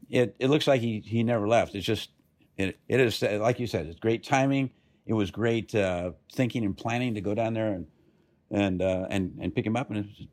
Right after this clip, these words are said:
it's, it's gonna, if, assuming it works out and continues, it's gonna be a phenomenal story.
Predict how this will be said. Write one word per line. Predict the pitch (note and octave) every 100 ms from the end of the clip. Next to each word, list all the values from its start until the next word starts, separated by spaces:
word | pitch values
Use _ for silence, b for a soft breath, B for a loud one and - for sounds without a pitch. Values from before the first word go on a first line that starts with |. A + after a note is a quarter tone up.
| -
it's, | G2+ - - - - -
it's | - - -
gonna, | B2 C3
if, | - G#2+ - _ -
assuming | G#2 C3+ B2 A2
it | G2+
works | A2+ G#2 -
out | A#2+ A#2+ G#2+
and | F2 A#2 -
continues, | F2 D3+ D#3+ G2
it's | -
gonna | G#2+
be | F2+
a |
phenomenal | - G#2 G#2 F#2+
story. | F#2 - A#2